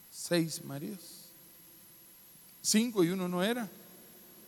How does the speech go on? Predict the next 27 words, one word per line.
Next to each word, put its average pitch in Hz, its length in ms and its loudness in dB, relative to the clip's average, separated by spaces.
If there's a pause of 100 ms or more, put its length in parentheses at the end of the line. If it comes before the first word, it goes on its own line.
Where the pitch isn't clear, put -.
(400)
Pero 131 180 -2
ya 135 160 4
le 135 80 6
estaba 131 300 2
echando 127 440 -8
el 123 100 -6
ojo 160 240 -8
el 120 100 -12
séptimo, 156 400 -12 (1600)
que 135 180 -6
era 120 200 -6
él. 147 180 -8 (2000)
Pero - 380 -2
cuando 131 300 -2
le 131 100 -2
empezó 135 440 -2
a 190 60 2
discernir, 160 560 -4
se 165 100 -2
dio 143 160 0
cuenta 151 320 -6
que 127 160 -10
sí 139 220 -6
era 135 160 -6
el 117 60 -10
Mesías, 147 600 -10
hermano. 196 220 -18